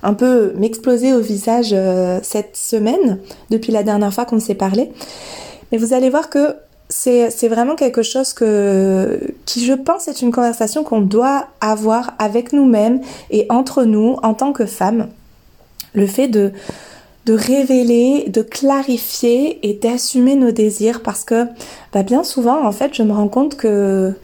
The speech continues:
que sur les, sur des sujets importants ou moins importants d'ailleurs, on a tendance un peu à lisser nos désirs et à mettre sur nos désirs une espèce de, de, de filtre, de filtre de,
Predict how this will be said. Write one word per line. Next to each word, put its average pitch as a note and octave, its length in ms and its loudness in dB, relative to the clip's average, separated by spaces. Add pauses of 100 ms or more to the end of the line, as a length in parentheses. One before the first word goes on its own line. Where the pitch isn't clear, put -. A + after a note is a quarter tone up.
(720)
que G#3+ 380 2 (240)
sur - 260 -4
les, A3+ 160 2
sur B3 160 0
des A#3 100 2
sujets C#4 380 0
importants C4 840 0 (140)
ou D4 160 6
moins C4 420 4
importants A3+ 400 -2
d'ailleurs, G#3+ 480 2
on A3 140 4
a A3+ 120 4
tendance A#3 460 0
un A3+ 120 0
peu C4 160 2
à G#3+ 160 2
lisser B3 520 2
nos B3+ 160 4
désirs G3+ 540 0 (380)
et G#3 120 2
à G#3 80 4
mettre A#3+ 500 2
sur C4+ 320 -2
nos B3+ 160 4
désirs G#3 380 0
une A3+ 120 2
espèce A#3 340 0
de, G#3 360 2
de, F#3 800 4 (520)
de G#3 160 2
filtre, - 680 -2 (260)
de G#3+ 240 2
filtre C4+ 580 0
de, G#3+ 340 2